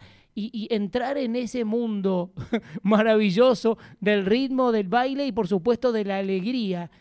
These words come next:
Contame un poco de esta interacción, ¿qué te dicen cuando, eh, termina el concierto o en el medio, cuando te piden las canciones, cuando te, te reconocen, te abrazan? ¿Cómo, cómo es ese vínculo con, con tu público?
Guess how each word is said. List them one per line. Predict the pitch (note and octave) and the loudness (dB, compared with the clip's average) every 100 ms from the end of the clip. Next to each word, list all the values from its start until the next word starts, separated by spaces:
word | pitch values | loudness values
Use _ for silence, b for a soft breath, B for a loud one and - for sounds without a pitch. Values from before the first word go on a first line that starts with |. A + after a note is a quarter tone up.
| b | b
Contame | - G3 C4 C#4+ | -6 -4 -2 -2
un | D4+ | -4
poco | G3 C#4 A#3+ | -2 -2 0
de | A3+ | -2
esta | A3 A3+ | -2 -6
interacción, | G3+ A3 G3+ C4+ B3+ | -4 -4 -4 -4 -4
¿qué | C4 | -4
te | B3 | -4
dicen | A3+ C4+ - C4 | -4 -4 -6 -6
cuando, | A3+ G#3 F#3 F#3+ - b b - | -4 -4 -2 -4 -4 b b -10
eh, | F#3 | -8
termina | F3+ G3 G3+ A3 | -4 -4 -4 -4
el | A3 | -6
concierto | G#3+ F#3+ - D4 C#4+ A3+ A#3+ | -6 -8 -6 -8 -6 -4 -4
o | A3 | -4
en | G3+ | -4
el | F#3+ | -4
medio, | G3 C#4+ D4+ C4 B3 A#3+ | -4 -6 -6 -4 0 0
cuando | A3+ G3+ | -2 -4
te | F#3 | -6
piden | F3 A3+ G#3+ | -6 -4 -4
las | G3 | -6
canciones, | G3+ F#3 F3 C4 C#4+ B3 G#3 | -6 -8 -8 -8 -8 -8 -8
cuando | G#3+ G3 F#3+ | -8 -6 -8
te, | G3 F#3 b b | -8 -10 b b
te | - | -12
reconocen, | G3 G3+ G#3 G#3+ C4 - A3 | -8 -6 -4 -2 -4 -4 -6
te | F#3 | -6
abrazan? | F#3+ G3 A#3 A3 G#3+ F#3+ | -6 -4 -6 -8 -12 -12
¿Cómo, | G#3+ | -12
cómo | G#3 A#3+ | -8 -4
es | C4+ - b b b | -4 -6 b b b
ese | G#3 A3+ G#3+ | -8 -2 0
vínculo | A#3+ B3+ B3+ A3+ G#3+ | 0 -2 -4 -2 -2
con, | G#3 F#3+ F#3 | -4 -4 -6
con | F3+ G3+ F#3+ | -6 -6 -4
tu | F3+ | -4
público? | G3+ F3+ F#3 F3+ F#3+ E3+ | -2 -2 -4 -4 -4 -6